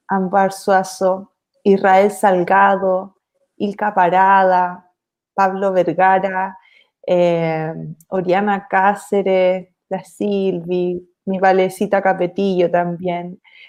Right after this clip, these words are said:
Eh, a todos, a todos, a todos, de verdad que, eh, le agradecemos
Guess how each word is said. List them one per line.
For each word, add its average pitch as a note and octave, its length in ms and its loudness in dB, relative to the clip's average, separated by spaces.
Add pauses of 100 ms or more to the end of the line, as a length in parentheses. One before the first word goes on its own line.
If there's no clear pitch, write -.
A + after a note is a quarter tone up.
(160)
Eh, F3 320 4
a F#3+ 200 0
todos, F#3+ 640 2
a F#3 200 -4
todos, F#3 340 -2
a F#3+ 100 -6
todos, F#3+ 280 -6
de F3+ 80 -8
verdad F3+ 340 -6
que, F3+ 260 -4 (360)
eh, F#3 120 2
le F3+ 80 6
agradecemos F#3+ 640 2